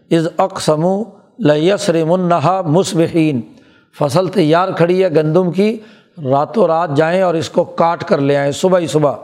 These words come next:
"لیصرمنھا مصبحین"، پھل ہو، باغ تھا تو باغ کے پھل، اور اگر اس کے اندر کھیت ویت تھا تو اس کو صبح صبح جائیں اور پھل توڑ کر لے آئیں۔ اور "ولا یستثنون"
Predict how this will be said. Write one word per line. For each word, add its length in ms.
"لیصرمنھا 1080
مصبحین"، 840
پھل 260
ہو، 240
باغ 360
تھا 220
تو 140
باغ 300
کے 100
پھل، 280
اور 140
اگر 260
اس 200
کے 100
اندر 220
کھیت 480
ویت 260
تھا 160
تو 160
اس 120
کو 300
صبح 320
صبح 260
جائیں 320
اور 120
پھل 280
توڑ 260
کر 200
لے 160
آئیں۔ 180
اور 240
"ولا 340
یستثنون" 880